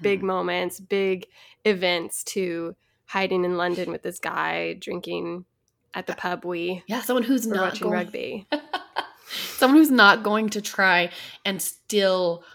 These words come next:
Speaker 2: her light from her or, like,
Speaker 1: Mm.
Speaker 2: share the light. Like, he's,
Speaker 1: Yeah.
Speaker 2: he's trying to make it on his own. He doesn't drop Taylor's name. He doesn't do anything like that. It's so weird that she's,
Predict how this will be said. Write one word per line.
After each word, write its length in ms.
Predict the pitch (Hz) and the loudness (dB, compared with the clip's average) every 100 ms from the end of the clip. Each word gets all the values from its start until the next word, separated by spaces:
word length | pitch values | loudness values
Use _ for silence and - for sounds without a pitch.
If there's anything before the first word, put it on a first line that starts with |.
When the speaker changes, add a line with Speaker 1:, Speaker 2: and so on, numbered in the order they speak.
| _ _ _ _ _ _ _ - | _ _ _ _ _ _ _ -2
Speaker 2:
her 160 | 202 | 0
light 340 | 190 151 190 - | 2 0 0 -2
from 240 | 131 110 | -6 -8
her 320 | 131 165 76 | -10 -10 -8
or, 260 | - 170 208 | -2 2 4
like, 160 | 165 165 | 2 0
Speaker 1:
Mm. 40 | |
Speaker 2:
share 680 | 170 185 - - 190 202 190 | -2 -4 -4 0 4 4 2
the 80 | 156 | 0
light. 300 | 117 90 98 | 0 0 0
Like, 180 | 170 | -2
he's, 320 | - 208 220 214 | -4 -4 -4 -6
Speaker 1:
Yeah. 240 | - 110 202 | -10 -14 -2
Speaker 2:
he's 240 | 208 262 | 2 2
trying 440 | - 214 185 185 208 | 2 2 2 2 -2
to 100 | 196 | -4
make 200 | 160 170 | -4 -2
it 60 | |
on 100 | 160 | -4
his 120 | 180 170 | -2 -4
own. 140 | 147 | -6
He 80 | 156 | -4
doesn't 420 | 165 170 156 - | -4 -2 -4 -6
drop 400 | - 160 151 160 | -6 -4 -4 -4
Taylor's 380 | - 185 170 170 | -8 -4 -4 -4
name. 220 | 151 101 | -8 -8
He 100 | 160 | -6
doesn't 320 | 151 147 165 160 | -6 -6 -8 -4
do 120 | 160 | -2
anything 180 | 151 170 | -2 -4
like 140 | 160 | -2
that. 140 | 127 | -2
It's 100 | - | -2
so 180 | - 233 | 0 2
weird 380 | 208 196 175 160 | 4 2 2 0
that 120 | 151 | -2
she's, 300 | - 170 156 | -6 -8 -10